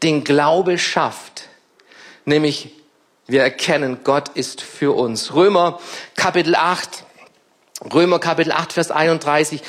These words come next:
"Was sollen wir nun hierzu sagen? Ist Gott für uns? Wer kann wider uns sein?" Und daran macht sich Glaube fest. Gott ist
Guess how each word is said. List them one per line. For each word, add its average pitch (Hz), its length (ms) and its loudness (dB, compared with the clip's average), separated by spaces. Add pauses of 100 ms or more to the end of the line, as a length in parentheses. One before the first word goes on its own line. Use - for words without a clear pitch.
(200)
"Was 175 300 -2
sollen 180 340 4
wir 180 100 4
nun 170 200 0
hierzu 202 400 0
sagen? 160 500 0 (280)
Ist - 440 -4
Gott 208 360 0 (200)
für 240 500 2
uns? 180 520 2 (220)
Wer 190 680 2 (280)
kann 170 500 0 (280)
wider 160 640 0
uns 147 500 0
sein?" 127 640 -4 (1000)
Und - 200 2 (800)
daran 220 640 0
macht 196 260 -2
sich - 300 -12
Glaube 175 460 0
fest. - 720 -6 (640)
Gott 202 300 0 (100)
ist - 380 -10